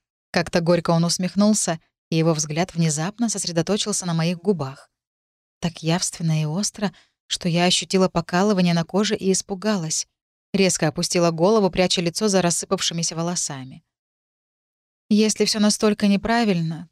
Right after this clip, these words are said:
то не надо". "Неправильно?" хмыкнул он, и я вновь присмотрелась к его закаменевшему лицу. "Я отвечу тебе так же, что сказал Актиону, Алекса.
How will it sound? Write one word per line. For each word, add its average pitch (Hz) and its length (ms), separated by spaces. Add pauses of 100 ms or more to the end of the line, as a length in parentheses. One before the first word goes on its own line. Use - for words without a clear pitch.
то 185 160
не 196 160
надо". 170 440 (880)
"Неправильно?" 180 840 (500)
хмыкнул 170 440
он, 233 240 (260)
и 190 80
я 180 160
вновь 202 240
присмотрелась 190 640
к - 40
его 170 200
закаменевшему 170 760
лицу. 165 440 (920)
"Я 208 220
отвечу 196 360
тебе 175 220
так 220 280
же, 175 80
что - 180
сказал 180 380
Актиону, 185 480
Алекса. 165 480